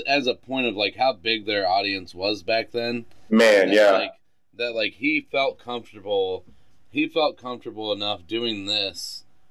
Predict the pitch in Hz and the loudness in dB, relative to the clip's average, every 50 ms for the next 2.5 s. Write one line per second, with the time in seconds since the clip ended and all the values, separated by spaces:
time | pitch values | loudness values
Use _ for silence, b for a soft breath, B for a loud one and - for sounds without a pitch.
0 | - - - - 101 101 101 104 95 - - - 101 107 101 - 110 101 98 92 | -20 -20 -18 -14 -10 -6 -6 -6 -6 -6 -6 -4 -4 -4 -4 -6 -6 -8 -8 -8
1 | 82 87 95 98 95 92 90 85 - - - - - - - - 92 92 92 92 | -8 -6 -2 -2 -2 -2 -4 -6 -12 -20 -20 -20 -20 -20 -20 -16 -12 -10 -10 -10
2 | 90 90 90 87 87 85 85 82 85 | -12 -14 -14 -14 -12 -12 -12 -12 -14